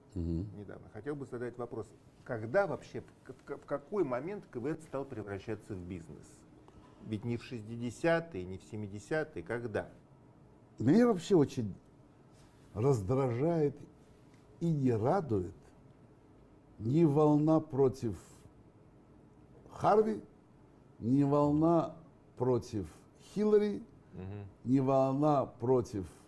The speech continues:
Speaker 1: кого-то из наших замечательных и незамечательных людей, и не волна против Александра Васильевича Маслякова. Потому что
Speaker 2: Да.
Speaker 1: я с ним знаком и дружу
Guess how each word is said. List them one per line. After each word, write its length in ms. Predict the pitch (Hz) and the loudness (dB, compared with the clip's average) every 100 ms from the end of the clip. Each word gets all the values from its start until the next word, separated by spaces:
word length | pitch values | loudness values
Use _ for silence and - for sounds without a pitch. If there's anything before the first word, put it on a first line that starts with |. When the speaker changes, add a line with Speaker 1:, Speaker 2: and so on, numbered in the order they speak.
| - - - - | -20 -20 -20 -4
Speaker 1:
кого-то 400 | 127 120 113 104 | 0 2 2 0
из 140 | 98 98 | -4 2
наших 340 | 180 196 208 | 2 2 -4
замечательных 840 | 180 196 185 208 202 196 190 - - - - - | -6 -8 -4 -2 -2 -2 -4 -4 -12 -20 -20 -6
и 100 | 165 | 2
незамечательных 680 | 180 160 160 - 147 143 143 | 4 6 2 2 2 2 -4
людей, 300 | 131 135 135 - - - - - - - | -2 -4 -6 -14 -20 -20 -20 -20 -20 -6
и 80 | 220 | -2
не 140 | 202 160 | 4 6
волна 600 | 139 131 127 139 147 135 | 8 6 4 2 2 0
против 500 | - 113 117 117 101 - - - - - - - - - - - - | 0 0 2 -4 -6 -14 -20 -20 -20 -20 -20 -20 -20 -20 -20 -20 -2
Александра 400 | 110 104 127 113 | 0 2 2 2
Васильевича 280 | - 101 - | 0 -8 -8
Маслякова. 520 | 90 - 80 - - - | -10 -8 -10 -10 -14 -12
Потому 100 | - | -8
что 100 | 98 | -6
Speaker 2:
Да. 80 | 107 | -2
Speaker 1:
я 160 | 147 202 | 2 0
с 120 | - | 0
ним 240 | 160 156 127 - - - - - - - | 0 0 -2 -14 -20 -20 -20 -20 -20 -12
знаком 680 | 82 92 104 98 165 214 156 | -6 0 0 0 4 4 4
и 60 | 101 | -2
дружу 680 | 90 92 82 110 202 214 | -4 -8 -4 0 0 -2